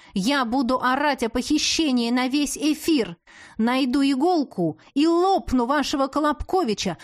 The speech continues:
разнесу всю аппаратуру к чертям!" В подтверждение своих слов я схватила подушку и кинула, что есть сил, в висящий неподалеку глаз объектив. Территория полета снаряда была далека от совершенства.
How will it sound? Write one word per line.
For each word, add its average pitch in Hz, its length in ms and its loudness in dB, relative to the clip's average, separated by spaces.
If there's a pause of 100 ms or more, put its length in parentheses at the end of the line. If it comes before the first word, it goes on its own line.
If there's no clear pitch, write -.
(100)
разнесу 339 720 0
всю - 280 -2
аппаратуру 359 720 0
к - 60 -10
чертям!" 262 720 -2 (1160)
В - 40 -18
подтверждение 226 680 -2
своих 214 340 -4
слов 269 320 -4
я 220 140 -2
схватила 226 500 -4
подушку 247 540 -4
и 254 220 -2 (120)
кинула, 214 480 -2
что - 360 -6
есть 294 380 -4
сил, 233 540 -2 (260)
в 196 40 -6
висящий 226 680 -4
неподалеку 226 680 -2
глаз 190 400 -4
объектив. 185 680 -8 (1160)
Территория 285 560 -2
полета 277 480 -4
снаряда 254 500 -2
была 247 580 -2
далека 254 680 -4
от 180 100 -10
совершенства. 170 880 -8